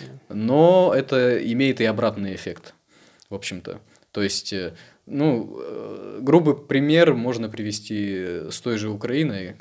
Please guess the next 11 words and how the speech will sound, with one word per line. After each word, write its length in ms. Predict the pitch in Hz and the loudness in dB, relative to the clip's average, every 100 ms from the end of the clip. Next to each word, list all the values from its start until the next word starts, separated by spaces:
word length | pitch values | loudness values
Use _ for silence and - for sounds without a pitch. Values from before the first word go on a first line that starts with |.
| - | -12
Украинцы, 840 | 110 107 104 107 104 95 92 85 - 62 98 101 - | -6 -4 -2 -4 -2 -4 -4 -6 -8 -12 -14 -14 -6
э, 440 | 104 95 95 95 95 - - - - - - | -4 -2 -2 -4 -8 -18 -20 -20 -20 -18 -8
я 80 | 110 | -4
как 180 | 110 110 | -4 -2
украинец 420 | 113 113 101 - | 0 2 0 -4
могу 180 | 107 107 | -6 -4
с 40 | |
ответственностью 580 | 110 120 107 110 101 - | -4 -4 -4 -6 -8 -8
сказать, 360 | - 104 101 98 | -6 -4 -4 -6
что, 640 | - 98 95 95 92 76 - - - | -8 -6 -4 -2 -4 -6 -14 -20 -14
э, 560 | 98 95 92 92 87 | -8 -6 -6 -8 -10